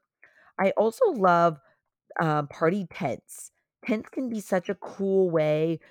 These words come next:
to jazz up, especially if you're doing a sleepover theme,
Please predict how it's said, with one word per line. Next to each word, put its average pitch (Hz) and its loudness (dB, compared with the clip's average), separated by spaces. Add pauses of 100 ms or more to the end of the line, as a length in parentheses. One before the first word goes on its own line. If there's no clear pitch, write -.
(280)
to 156 0 (440)
jazz 190 4
up, 156 2
especially 196 -4
if 175 -10
you're 165 -2
doing 139 -6
a 135 -8
sleepover 180 -2
theme, 160 -4